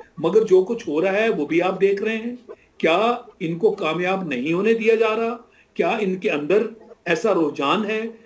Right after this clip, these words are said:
जिसके तहत ये आपस में बटे हुए हैं, ऑर्गेनाइज नहीं हो पा रहे, मिलकर ये एक ऐसी सिचुएशन, इनकी टीम उस तरह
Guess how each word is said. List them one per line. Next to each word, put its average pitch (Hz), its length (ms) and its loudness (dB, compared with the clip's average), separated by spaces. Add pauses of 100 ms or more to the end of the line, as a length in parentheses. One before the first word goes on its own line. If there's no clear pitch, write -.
जिसके 214 320 0
तहत 175 360 0
ये 170 60 0
आपस 143 300 -2
में 196 120 -4
बटे 165 200 0
हुए 214 240 -2
हैं, 226 220 -6 (260)
ऑर्गेनाइज 170 580 0
नहीं 208 220 0
हो 208 120 4
पा 214 180 -2
रहे, 208 340 0 (300)
मिलकर 185 720 0 (220)
ये 196 200 0
एक 196 300 2
ऐसी 196 200 -4
सिचुएशन, 185 720 -2 (180)
इनकी 190 260 -2
टीम 262 720 2 (120)
उस 202 180 -2
तरह 202 220 2